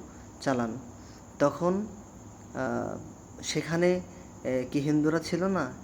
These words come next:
মক্কা মদিনা, সেখানে কি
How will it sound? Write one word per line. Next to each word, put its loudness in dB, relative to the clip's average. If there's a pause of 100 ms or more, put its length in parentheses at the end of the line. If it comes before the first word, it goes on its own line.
(680)
মক্কা 6
মদিনা, 6
সেখানে 2
কি 2